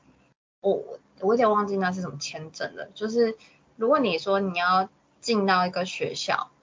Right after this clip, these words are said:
或者是你要去一个学校留学，就面试的时候还是他们书审的时候吧，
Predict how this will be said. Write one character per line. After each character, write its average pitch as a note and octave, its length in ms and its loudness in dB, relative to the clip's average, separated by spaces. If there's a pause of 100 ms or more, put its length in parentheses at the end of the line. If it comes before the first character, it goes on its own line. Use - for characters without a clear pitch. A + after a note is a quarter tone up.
(380)
或 A#3 140 8
者 G3 120 2
是 G#3+ 140 -2
你 G3+ 160 2
要 F3 260 2
去 F#3 420 -2
一 D#3+ 120 -14
个 F#3+ 180 0
学 E3+ 300 -6
校 F3+ 280 2
留 E3 320 -2
学， - 380 -6 (480)
就 A3 120 -2
面 C4 280 4
试 A3+ 160 2
的 F#3 140 2
时 F3+ 100 -2
候 F3 60 2
还 F3+ 260 0
是 G3+ 320 0 (240)
他 G3+ 120 -6
们 F#3+ 340 0 (100)
书 G#3 360 0
审 G#3+ 200 0
的 - 80 -4
时 - 220 -10
候 - 240 -2
吧， - 240 0